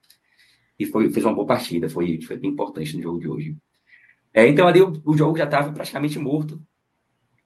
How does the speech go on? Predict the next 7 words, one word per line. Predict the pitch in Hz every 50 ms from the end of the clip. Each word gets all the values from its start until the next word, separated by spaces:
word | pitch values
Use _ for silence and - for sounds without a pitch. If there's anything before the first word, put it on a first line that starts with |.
| _ _
O | 113 107
Bahia | 95 98 95 101 104 110 110 - - _ _ _ _ _ _ _ _ _ _ _ _ _ _ _ _ _
com | _ - 104
uma | 110 113 113
tranquilidade | 113 110 - - - 107 - 101 110 120
absurda, | 113 - - - 110 117 123 123 117 104
né? | 101 107 117 120 120